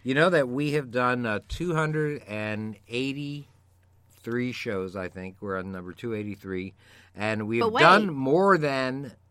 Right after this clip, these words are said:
Speaker 1: a year's wor-, I've, we've done more than a year in a row we-, without taking a break. Uh, when we start doing some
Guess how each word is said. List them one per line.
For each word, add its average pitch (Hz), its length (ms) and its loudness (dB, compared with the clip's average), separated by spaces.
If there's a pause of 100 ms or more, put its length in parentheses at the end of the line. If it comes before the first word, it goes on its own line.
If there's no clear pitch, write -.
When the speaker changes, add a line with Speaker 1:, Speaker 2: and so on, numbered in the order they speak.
(300)
Speaker 1:
a 113 100 -4
year's 156 460 4
wor-, 127 240 -4
I've, 117 180 -2 (140)
we've 117 320 -4
done 131 220 0
more 131 220 -2
than 143 160 -4
a - 20 -2
year 139 300 0
in 117 60 -2
a 110 40 -6
row 139 160 -2
we-, 110 160 -4
without 101 680 -10
taking 120 380 -10
a 101 60 -10
break. 117 380 -4 (400)
Uh, 92 220 -6 (120)
when 104 240 -6
we 104 100 -4
start 117 360 -4 (360)
doing 120 360 0
some 107 440 -2